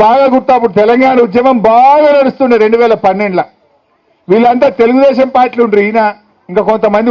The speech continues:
ఉస్మానియా యూనివర్సిటీకి వచ్చారు, ఈయన కూడా వచ్చిండు అలా. వీళ్ళందరూ ఉస్మానియా యూనివర్సిటీకి వస్తే పిల్లలు ఇయ్యర మయ్యర అందుకున్నారు. సందులో వాడు ఉరికిండి రేవంత్ రెడ్డి అప్పుడు, సందులో వాడు ఉరికినోడు తెలంగాణ ఉద్యమంలో. ఇవాళ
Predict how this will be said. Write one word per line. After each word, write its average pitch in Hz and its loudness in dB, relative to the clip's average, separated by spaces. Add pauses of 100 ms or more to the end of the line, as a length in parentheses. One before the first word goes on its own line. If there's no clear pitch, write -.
ఉస్మానియా 247 -2
యూనివర్సిటీకి 220 -2
వచ్చారు, 175 -8 (720)
ఈయన 233 -2
కూడా 262 2
వచ్చిండు 220 -4
అలా. 139 -10 (580)
వీళ్ళందరూ 240 2
ఉస్మానియా 269 0
యూనివర్సిటీకి 254 0
వస్తే 240 -2 (160)
పిల్లలు 240 -2 (160)
ఇయ్యర 240 -2
మయ్యర 220 2
అందుకున్నారు. 185 -2 (640)
సందులో 226 2
వాడు 247 0
ఉరికిండి 233 -2
రేవంత్ 196 0
రెడ్డి 160 0
అప్పుడు, 120 -4 (1080)
సందులో 233 2
వాడు 269 0
ఉరికినోడు 247 -2 (600)
తెలంగాణ 240 0 (100)
ఉద్యమంలో. 190 -2 (680)
ఇవాళ 269 2